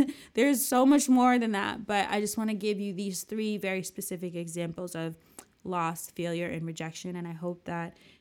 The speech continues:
this helps you, um, next time you're dealing with a rejection. I also have a blog post on re-, dealing with rejection and why rejection is good for you. So I'll definitely link that in the show notes. But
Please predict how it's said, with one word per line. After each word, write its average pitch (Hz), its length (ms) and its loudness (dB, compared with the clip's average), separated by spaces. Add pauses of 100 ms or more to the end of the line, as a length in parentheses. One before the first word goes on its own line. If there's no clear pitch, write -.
(100)
this 196 200 -2
helps - 480 -4
you, 214 460 2 (240)
um, 190 640 -2 (1080)
next 214 240 -4
time 240 200 2
you're 262 100 4
dealing 269 320 2
with 196 180 -4
a 185 60 -6
rejection. 180 680 -8 (400)
I 220 300 2
also 214 380 -2
have 208 280 -2
a 202 60 -2
blog 208 360 0
post 214 380 -2 (100)
on 190 480 2 (720)
re-, 196 100 -2
dealing 220 420 2
with 196 180 -2
rejection 190 440 -2
and 185 180 0
why 202 180 2
rejection 196 520 -2
is 175 140 -6
good 175 140 -6
for - 160 -10
you. 180 160 -4
So 185 180 -10
I'll 190 100 -4
definitely 202 520 -4
link 185 200 -4
that 180 120 -8
in 180 120 -6
the 175 80 -6
show 175 200 -6
notes. 175 360 -8
But 185 320 -10